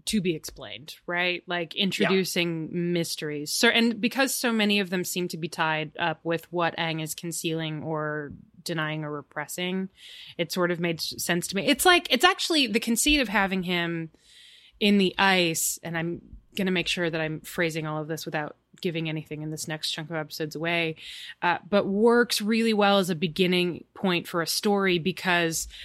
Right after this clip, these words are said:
Speaker 1: there are the things that he knows that, um, no one else knows, right? And then there are the things that he doesn't know because he was in the ice. So we've got sort of like a,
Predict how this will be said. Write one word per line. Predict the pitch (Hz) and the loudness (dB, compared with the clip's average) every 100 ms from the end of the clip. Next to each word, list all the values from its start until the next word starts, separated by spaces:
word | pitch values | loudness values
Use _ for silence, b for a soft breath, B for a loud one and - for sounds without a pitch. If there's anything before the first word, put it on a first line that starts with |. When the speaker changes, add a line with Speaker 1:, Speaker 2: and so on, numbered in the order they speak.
| B - | B 4
Speaker 1:
there | 214 | 6
are | 202 | 6
the | 196 | 2
things | 220 202 196 | 2 4 2
that | - 170 | 0 -4
he | - - 233 233 | -4 -4 0 2
knows | 220 196 190 180 170 170 - - B B B - | 4 4 2 2 0 -2 -4 -8 B B B -12
that, | 170 185 180 170 165 160 - - _ _ _ _ _ _ - - | 0 4 6 6 4 2 -4 -12 _ _ _ _ _ _ -10 -6
um, | 190 185 165 156 151 _ _ _ _ _ _ _ _ - | -2 -2 -2 -6 -14 _ _ _ _ _ _ _ _ -6
no | 214 208 | 0 2
one | 196 196 | 2 2
else | 196 202 - - | 0 -2 -6 -8
knows, | 151 143 139 151 - - | -10 -12 -12 -12 -12 -12
right? | - 170 180 185 | -4 -2 -2 -2
And | - 202 196 | 0 0 2
then | 202 220 | 2 4
there | 214 202 | 4 4
are | |
the | 190 190 | 2 -2
things | - 190 190 165 | 0 0 0 0
that | 190 - | -2 -2
he | - - 226 | -6 0 0
doesn't | 185 151 214 214 202 214 | 0 4 4 6 4 0
know | 196 170 170 165 | 0 0 2 0
because | 151 196 190 208 185 - | -2 -2 0 0 0 0
he | 196 | -2
was | 170 | -2
in | 165 151 | -4 -6
the | 147 | -8
ice. | 147 143 147 | -8 -8 -8
So | - 196 | -2 0
we've | 175 175 | 0 0
got | 196 180 - | 2 0 0
sort | 190 175 | -6 -4
of | 160 | -4
like | 156 156 143 | -6 -6 -10
a, | 139 131 | -12 -14